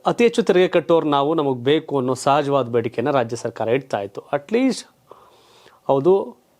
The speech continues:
ಅಧಿಕಾರ ವಿಕೇಂದ್ರೀಕರಣ ದೃಷ್ಟಿಯಿಂದ ನಮ್ದು ಪ್ರ-, ಗಣರಾಜ್ಯ, ಪ್ರಜಾಪ್ರಭುತ್ವ ವ್ಯವಸ್ಥೆ, ಇವೆಲ್ಲ ಕಾರಣ, ಅವು ಇವು ಅಂತ ಲೆಕ್ಕಾಚಾರಗಳು ಇಟ್ಕೊಂಡಿರೋ ಕಾರಣ, ಹೌದು, ಆ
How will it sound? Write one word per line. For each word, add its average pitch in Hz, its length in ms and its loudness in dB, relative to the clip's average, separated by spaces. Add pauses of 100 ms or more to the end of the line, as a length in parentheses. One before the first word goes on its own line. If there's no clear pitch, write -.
(540)
ಅಧಿಕಾರ 156 360 2
ವಿಕೇಂದ್ರೀಕರಣ 135 600 -2
ದೃಷ್ಟಿಯಿಂದ 123 460 -4
ನಮ್ದು 127 340 0
ಪ್ರ-, 117 640 -4
ಗಣರಾಜ್ಯ, 127 540 0 (360)
ಪ್ರಜಾಪ್ರಭುತ್ವ 123 600 -2
ವ್ಯವಸ್ಥೆ, 123 600 -2 (640)
ಇವೆಲ್ಲ 135 320 2
ಕಾರಣ, 131 340 -2
ಅವು 127 380 2
ಇವು 117 220 0
ಅಂತ 123 160 -4
ಲೆಕ್ಕಾಚಾರಗಳು 117 680 -2
ಇಟ್ಕೊಂಡಿರೋ 113 420 -2
ಕಾರಣ, 143 260 -6
ಹೌದು, 156 460 -2
ಆ 131 100 0